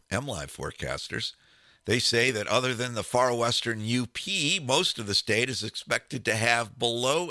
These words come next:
average precipitation through mid-February. Looking at temperature forecasts, some of the moisture that does come down could well be rain,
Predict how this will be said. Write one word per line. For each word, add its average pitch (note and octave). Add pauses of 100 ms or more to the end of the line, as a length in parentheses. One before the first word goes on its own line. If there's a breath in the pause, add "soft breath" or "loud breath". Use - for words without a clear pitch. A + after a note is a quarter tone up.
(100)
average B2
precipitation -
through D#2
mid-February. C#2+ (600 loud breath)
Looking F2
at E2
temperature G2
forecasts, G#2+
some A2+
of A2
the G#2+
moisture G2
that F2+
does B2+
come F2+
down F2
could G2+
well A2
be A2
rain, A2+